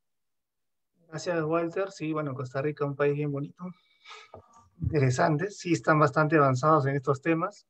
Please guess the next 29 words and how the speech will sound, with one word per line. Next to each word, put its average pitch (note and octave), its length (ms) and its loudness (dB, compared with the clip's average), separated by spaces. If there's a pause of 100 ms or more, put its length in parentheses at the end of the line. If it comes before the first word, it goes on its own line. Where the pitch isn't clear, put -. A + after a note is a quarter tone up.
(640)
Eh, D3 140 0
a C3+ 60 4
veces D3 240 2
envidia D3 460 4
ver D3 100 4
el D3 120 4
conocimiento C3+ 580 0
que C3 100 0
tienen C#3 220 -2
allá. C3 260 -2 (1120)
Y B2 240 -4
bueno, C#3+ 200 2
y A#2 100 -2
la A#2+ 120 -2
idea D3+ 160 4
es D3 60 2
que D3 160 2
los B2+ 300 2
más D#3 160 0
profesionales D3+ 600 2
viajen D#3 520 2
y C3 100 -4
traigan D3+ 260 0
esa D3 160 -4
experiencia C#3 380 -4
hacia C#3 120 -4
el B2+ 80 -4
Perú, B2+ 300 0
¿no? D3+ 160 -4